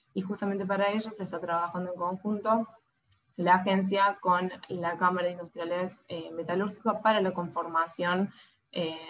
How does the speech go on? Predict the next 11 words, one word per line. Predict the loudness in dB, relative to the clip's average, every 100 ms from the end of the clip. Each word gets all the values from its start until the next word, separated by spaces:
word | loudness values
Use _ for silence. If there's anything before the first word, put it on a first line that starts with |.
| -12
de | -6 -4
estos | -4 -6 -4
grupos. | 2 2 4 4 4 2 -6 -20 _ _
La | 0 4 4 4 4 0 -4 -8 -10 -14
facilitación | -10 -8 -6 -4 -4 -2 -4
comercial, | -2 0 0 2 2 2 4 0 -4
por | -8 -6
su | -2 2
lado, | 6 6 6 2 0 -6 -12
está | -12 -6 -2
basada | -2 -2 -4 -2 0